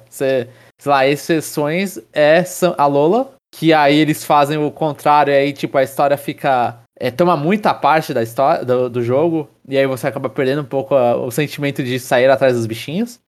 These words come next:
E o Nova, né, a, a quinta geração, que também eles, eles tentam f-, dar uma história ali mais profunda, só que é meio idiota mesmo assim, né? Quando você sem-,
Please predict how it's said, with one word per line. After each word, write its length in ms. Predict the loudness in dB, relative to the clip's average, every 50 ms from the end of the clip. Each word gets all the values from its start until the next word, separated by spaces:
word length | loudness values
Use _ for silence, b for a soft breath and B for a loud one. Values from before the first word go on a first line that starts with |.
| _ _
E 640 | 0 0 2 2 2 2 0 0 2 2 2 0 0 0
o 120 | -2 0 2
Nova, 380 | 4 6 6 4 4 4 2
né, 100 | 2 2
a, 120 | 0 0 0
a 260 | -2 -4 -8 -8 -8
quinta 300 | -8 -10 -8 -6 -4 0
geração, 500 | 0 2 2 2 0 0 -2 -2 -2 -2
que 140 | -6 -10 -6
também 380 | -4 -4 -4 -2 -2 -2 -2
eles, 360 | -2 -2 -2 -4 -6 -12 -10 _
eles 260 | -4 -2 -2 -2 -6 -4
tentam 380 | -2 -2 -2 0 0 0 -2
f-, 240 | -2 -6 -12 -20 -20 _ _ _ _ _ _ -18
dar 220 | -4 0 0 2
uma 120 | 2 0 -2
história 320 | -4 0 2 2 4 6
ali 160 | 4 4 2
mais 200 | 0 0 -2 -2
profunda, 640 | -4 -4 -4 -4 -4 -4 -4 -4 -2 0 -2 -2 -4 _ _ _ _ _ _
só 140 | -2 -2
que 140 | 0 0 0
é 20 | 0
meio 160 | 2 2 2
idiota 500 | 2 2 2 4 4 4 4 4 2 0
mesmo 220 | -2 -2 -4 -4
assim, 260 | -6 -6 -8 -10 -8
né? 180 | -6 -6 -6 -6
Quando 200 | -6 -6 -4 -2
você 280 | -2 -2 -2 -2 -4 -6
sem-, 280 | -4 -4 -4 -4 -4